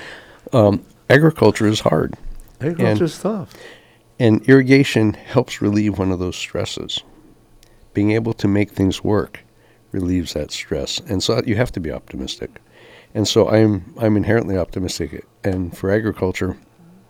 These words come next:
Speaker 1: I firmly believe we can do it, but it's not gonna happen. We have to help guide it to make it happen.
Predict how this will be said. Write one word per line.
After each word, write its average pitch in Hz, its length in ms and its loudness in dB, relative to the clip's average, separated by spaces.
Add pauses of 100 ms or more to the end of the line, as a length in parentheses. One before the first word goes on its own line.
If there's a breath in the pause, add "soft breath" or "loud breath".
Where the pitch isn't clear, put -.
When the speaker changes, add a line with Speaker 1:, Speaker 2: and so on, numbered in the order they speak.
(640 loud breath)
Speaker 1:
I 104 100 2
firmly 113 360 4
believe 101 320 4
we 98 140 -2
can 92 180 -6
do 120 200 2
it, - 120 -2 (540 soft breath)
but 104 100 0
it's - 180 -2
not - 140 -4
gonna 101 160 -4
happen. - 540 -8 (100)
We 98 140 -2
have 104 160 -2
to - 80 -6
help 92 300 -6
guide 90 260 -2
it - 220 -10
to 87 100 -6
make 90 320 -4
it - 100 -20
happen. - 400 -12